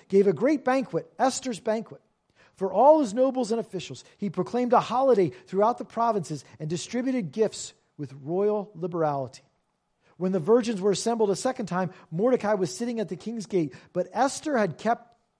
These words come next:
secret her family background and nationality, just as Mordecai had told her to do so,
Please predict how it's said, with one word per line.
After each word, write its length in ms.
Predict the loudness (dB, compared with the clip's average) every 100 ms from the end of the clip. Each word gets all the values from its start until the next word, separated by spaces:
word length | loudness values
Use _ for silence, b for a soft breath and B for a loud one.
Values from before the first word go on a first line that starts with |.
| _ _ -20
secret 720 | -4 -2 -2 -8 -16 -18 _ _
her 120 | -8
family 320 | -4 -4 -2
background 480 | 0 0 -2 -10 -10
and 100 | -8
nationality, 600 | -4 -4 -4 -4 -4 -8 b b -4
just 380 | 0 2 0
as 100 | -8
Mordecai 500 | -6 -2 -2 -2 -2
had 100 | -2
told 220 | -2 -6 -6
her 60 |
to 120 | -6
do 140 | -8 -10
so, 260 | -8 -8